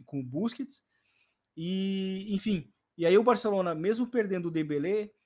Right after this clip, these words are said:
ele consegue resgatar o que o Rafinha, é, apresentou lá no início da temporada, né? Que é aquela capacidade de ser uma boa, uma boa opção de desafogo, de desarme, de, de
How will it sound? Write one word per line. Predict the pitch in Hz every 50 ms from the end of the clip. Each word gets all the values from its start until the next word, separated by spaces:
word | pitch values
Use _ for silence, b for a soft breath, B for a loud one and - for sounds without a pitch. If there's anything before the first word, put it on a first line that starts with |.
| _ _ -
ele | 156 156
consegue | - 202 180 - 196 185 180 - -
resgatar | 135 170 208 226 233 240 214 208 - 202 190 190 196 - _ _ _ _ -
o | 190 - _ _
que | - 190 185 190 202 196 - _
o | - 160
Rafinha, | 180 185 - - 196 190 196 196 196 190 - _ _ _ -
é, | 160 147 147 147 151 - -
apresentou | 165 156 - 180 170 180 - 196
lá | 190 208
no | 233 233
início | 226 208 - 202
da | - 208
temporada, | 196 - 180 156 147 139 131 123 _ _ _ _ _ _ _ _ _
né? | - 143 143 147 143 - _ _ _ _ _
Que | - 156
é |
aquela | 156 - 175 180 175
capacidade | - 180 180 - 180 160 - 165 180 180 196 208
de | 202 185
ser | - 202
uma | 190 185 175
boa, | 160 160 170 180 190 185 180 170 160 147 139 131 123 - _ _ _ _ _ _ _ _ _ _ _ _ _ _ - -
uma | 147 156 160
boa | 151 170 185
opção | 180 - - - 175 175
de | 160 160
desafogo, | 143 139 147 143 127 - 160 180 190 190 180 165 156 147
de | 151 147
desarme, | 143 143 139 135 147 156 170 180 175 170 160 160 156
de, | 143 139 139 160
de | 180 147 135 151 151 147 143 139 131 127 127